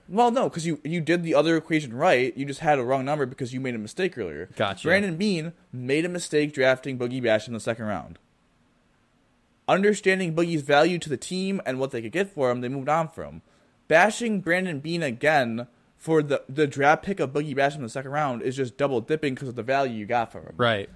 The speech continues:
Speaker 1: That doesn't, like, you could make, you could say, "Bad pick, missed pick." It's annoying to me now when people after the trade be like, "Oh my God, now they didn't get enough from him. They drafted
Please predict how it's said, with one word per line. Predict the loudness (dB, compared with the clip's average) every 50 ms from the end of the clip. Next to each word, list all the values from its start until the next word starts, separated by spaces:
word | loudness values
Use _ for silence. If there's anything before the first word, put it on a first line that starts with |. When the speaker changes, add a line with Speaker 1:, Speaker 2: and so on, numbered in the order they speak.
| -10 _
Speaker 1:
That | -4 -2
doesn't, | -2 -2 -4 -8 _ _ _
like, | -2 -2 0 0
you | 0 0
could | 0 0 2
make, | 0 0 -2 -4 -6
you | -6 -4 -4
could | -4 -2
say, | 2 2 2 2 2 -2 _ -20
"Bad | -6 2 4 6 6 6 6 4
pick, | 0 -2 -2 -2 -4 -12 _ -6
missed | -2 -2 -2 -2 -4 -4
pick." | -4 -4 -4 -4 _ _ _ _ _
It's | -6 -4 -2
annoying | -4 -2 0 0 0 0 0 -2
to | -4 -6
me | -6 -4 -4 -4
now | -4 -2 0 2 4 4 4 4 4 2 0 -4 -8 _ _
when | -8 -6
people | -4 -6 -6 0 0
after | 0 0 0 -2
the | -6
trade | -4 -2 -2 0
be | 0
like, | 0 0 -2 -4 -10 -10 -6
"Oh | -4
my | -2 -2 0
God, | 2 2 0 0 -2 -4 0
now | 2 4 6
they | 6
didn't | 6 4 4 2
get | 0 0
enough | 0 0 0 0
from | -2 -6
him. | -6 -6 -4
They | -2
drafted | 0 0 0 0